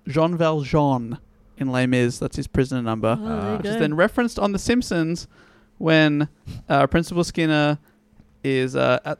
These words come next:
Speaker 1: the, at the fair and he finds his old Vietnam helmet
Speaker 3: Ah.
Speaker 1: from when he was a prisoner of war, and it's prisoner two four six oh one.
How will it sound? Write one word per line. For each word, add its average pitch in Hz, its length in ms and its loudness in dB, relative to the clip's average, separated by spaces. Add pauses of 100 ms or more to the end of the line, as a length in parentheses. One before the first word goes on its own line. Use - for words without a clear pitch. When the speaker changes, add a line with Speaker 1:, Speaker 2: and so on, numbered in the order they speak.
(140)
Speaker 1:
the, 127 500 -6
at - 80 -14
the 127 120 -10
fair 190 640 4
and 139 520 -2 (240)
he 139 460 -4 (580)
finds 151 260 6
his 147 140 0
old 135 400 0 (400)
Vietnam 127 500 0
helmet 139 500 -8 (340)
Speaker 3:
Ah. 73 400 -14
Speaker 1:
from 160 100 -4
when 143 140 -2
he 143 80 0
was 127 80 -6
a - 40 -20
prisoner 131 380 -2
of 123 80 -8
war, 120 340 2
and 165 120 -10
it's - 140 -10
prisoner 131 360 -2
two 135 180 -2
four 127 220 -6
six - 260 -8
oh 131 100 -2
one. 127 300 -4